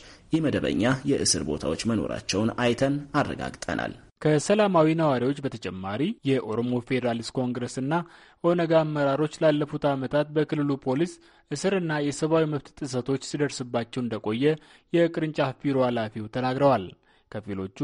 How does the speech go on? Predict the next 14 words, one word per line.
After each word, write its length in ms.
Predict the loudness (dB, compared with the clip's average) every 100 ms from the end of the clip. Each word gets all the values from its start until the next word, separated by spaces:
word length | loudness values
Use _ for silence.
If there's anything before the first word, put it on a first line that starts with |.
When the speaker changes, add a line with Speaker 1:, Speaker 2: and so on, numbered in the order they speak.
| 2
Speaker 2:
ኮሚሽኑ 400 | 2 2 -2 0
ባደረገው 480 | 2 2 0 0 0
ክትትል 360 | -2 -6 -8 -6
ቢፈቱም 580 | -6 0 0 2 -2 -2 -10 _ -12
አሁንም 300 | -8 -6 -8
ሰባት 340 | -4 2 2 2
የኦሮሞ 280 | 0 0 0
ነጻነት 420 | -4 -2 -4 -4 -8
ግንባር 360 | -6 -2 -2
አባላት 440 | -2 0 2 0 0 _ _ 0
በእስር 340 | 0 2 -2
ላይ 160 | 2 2
እንደሚገኙ 600 | 2 -4 -4 -4 -4 -2 -4
አመልክተዋል። 600 | -4 -4 2 6 6